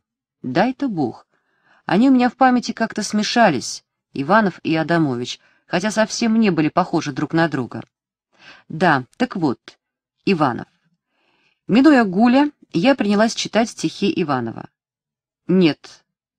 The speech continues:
не выработался. Нет, бледно. Нет, ритмы, интонации чужие. Нет.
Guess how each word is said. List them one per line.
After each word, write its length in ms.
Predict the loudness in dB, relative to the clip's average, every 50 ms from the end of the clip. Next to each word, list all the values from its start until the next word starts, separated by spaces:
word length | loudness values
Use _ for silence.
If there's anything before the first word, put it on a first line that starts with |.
| _ _ _ _ _ _ _ _ _
не 260 | 0 2 2 4 4 2
выработался. 840 | 4 4 2 2 2 2 0 -2 -2 -4 -6 -6 -8 -12 -12 -14 -16 _ _ _ _ _ _ _ _ _ _ _ _ _ _
Нет, 500 | 0 2 2 2 0 -2 _ -16 -20 _ _ _ _ _ -6
бледно. 560 | -2 0 2 2 2 0 -2 -4 -8 -8 -10 -14 _ _ _ _ _ _ _ _
Нет, 540 | -2 2 4 4 4 2 0 _ -14 -20 _ _ _ _ -6
ритмы, 540 | -2 0 2 2 0 0 -2 -4 -4 -2 0
интонации 800 | 0 0 2 2 0 0 2 2 2 2 0 -4 -6 -6 -6 -6
чужие. 580 | -4 -4 -4 -4 -4 -4 -6 -6 -6 -8 -10 -14 _ _ _ _ _ _ _
Нет. 480 | -4 -2 0 0 0 -2 -6 _ -20